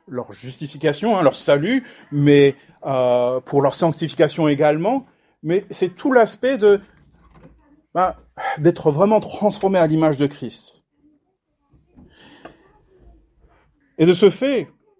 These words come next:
beaucoup, malheureusement, croient qu'il est possible de perdre son salut. Et ça, c'est quelque chose que je ne vois pas dans les Écritures.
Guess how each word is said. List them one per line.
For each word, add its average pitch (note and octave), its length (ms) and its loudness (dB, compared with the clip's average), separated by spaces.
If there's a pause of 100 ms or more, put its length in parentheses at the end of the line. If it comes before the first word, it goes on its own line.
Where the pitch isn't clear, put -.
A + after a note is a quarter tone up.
(1080)
beaucoup, F#3+ 520 0
malheureusement, D#3+ 600 0
croient F3+ 480 -6
qu'il C3 720 -4
est C#3 40 2
possible C#3+ 540 -6
de A#2 100 -6
perdre C#3+ 340 -6
son B2+ 200 -6
salut. C#3 440 -4 (240)
Et C3 140 -6
ça, F#3 520 -4 (380)
c'est C#3+ 180 -14
quelque D3+ 120 -6
chose E3 220 -4
que A#2+ 240 -4 (180)
je A#2+ 120 -10
ne B2+ 100 -2
vois B2 360 -6
pas E3+ 160 0
dans D3 120 2
les C3 160 0
Écritures. A2 500 -10